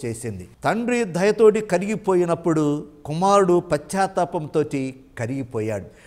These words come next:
అందుకే తాను చెప్పాలి అనుకున్నదంతా కూడా చెప్పలేదు. ఒక ప్రభు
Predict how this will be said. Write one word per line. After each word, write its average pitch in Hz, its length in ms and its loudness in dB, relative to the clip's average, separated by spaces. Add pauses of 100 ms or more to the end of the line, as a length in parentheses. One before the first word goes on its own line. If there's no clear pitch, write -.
(120)
అందుకే 156 420 -2
తాను 151 280 -4
చెప్పాలి 185 640 -2
అనుకున్నదంతా 175 960 -4
కూడా 190 320 -6 (120)
చెప్పలేదు. 127 420 -6
ఒక 165 460 -4 (360)
ప్రభు 180 240 -2